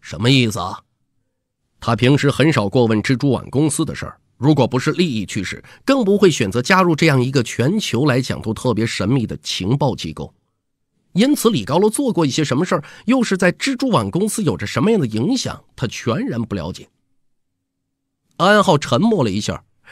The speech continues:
给了唐大富一个答案。“李高楼是个很特殊的人物，他的资料被上面的人锁了，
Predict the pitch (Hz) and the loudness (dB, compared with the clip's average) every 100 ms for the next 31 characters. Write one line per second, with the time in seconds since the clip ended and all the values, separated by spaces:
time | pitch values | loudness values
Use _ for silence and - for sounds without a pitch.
0 | - 127 104 92 110 - 113 113 90 101 | -4 0 2 2 -2 0 0 0 0 -4
1 | 85 92 76 78 - _ _ _ _ _ | -6 -8 -8 -8 -10 _ _ _ _ _
2 | _ _ _ _ _ _ _ _ _ - | _ _ _ _ _ _ _ _ _ -4
3 | 110 117 143 131 120 143 113 - - - | 0 4 4 4 4 2 0 -6 -12 -6
4 | 110 101 87 87 113 104 147 104 73 69 | -4 -4 -4 -4 -2 -2 -2 -4 -8 -14
5 | - _ _ _ _ - 120 113 - 127 | -16 _ _ _ _ -4 -2 -2 -2 0
6 | 117 104 98 117 107 98 110 117 73 58 | 0 0 -2 0 0 0 0 -2 -6 -10
7 | 78 | -14